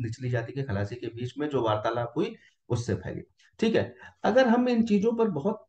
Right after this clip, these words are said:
गौर से ध्यान करें, तो हमें ये देख, हमें ये देखने को मिलेगा कि एटीन फिफ्टी सेवन की अगर शुरुआत की हम बात करें, ठीक है, एटीन फिफ्टी सेवन शुरुआत की बात करें, या इससे पहले की अगर हम बात करें,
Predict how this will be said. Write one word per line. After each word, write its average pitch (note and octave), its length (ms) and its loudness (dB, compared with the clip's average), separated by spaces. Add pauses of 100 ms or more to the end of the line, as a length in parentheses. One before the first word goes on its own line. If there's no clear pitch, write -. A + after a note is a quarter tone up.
(140)
गौर C3 300 4
से G3+ 160 2
ध्यान C3+ 360 4
करें, C3+ 360 0 (380)
तो A3+ 80 2
हमें G#3 240 4
ये B3 120 2
देख, E3 320 0 (340)
हमें E3 300 4
ये G#3+ 60 2
देखने D#3+ 360 2
को G3+ 100 -2
मिलेगा D#3+ 440 4 (460)
कि A#3 380 -2
एटीन A3 380 0
फिफ्टी G#3+ 260 0
सेवन G3 400 2
की G3+ 140 0
अगर F#3 220 0
शुरुआत D#3+ 480 0
की F3+ 60 -2
हम E3 180 0
बात C3+ 260 2
करें, A2+ 240 -2 (360)
ठीक E3 140 -2
है, C#3+ 160 -2 (340)
एटीन D3+ 240 4
फिफ्टी D#3+ 240 2
सेवन D3+ 340 4
शुरुआत D3 320 4
की D3 60 -2
बात C3+ 220 2
करें, C#3 140 -2
या F3+ 100 0
इससे F3 180 -2
पहले E3+ 320 0
की F3 100 0
अगर E3 180 2
हम D3+ 140 0
बात B2+ 240 0
करें, C#3+ 200 -2